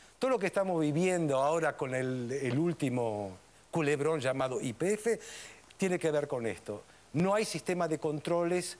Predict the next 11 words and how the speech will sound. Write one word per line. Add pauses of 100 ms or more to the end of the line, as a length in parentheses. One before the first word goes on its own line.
(160)
sobre
aquellos (100)
que (320)
dirigen,
mandan
y
tienen
poder, (400)
porque (520)
está
desmoronado.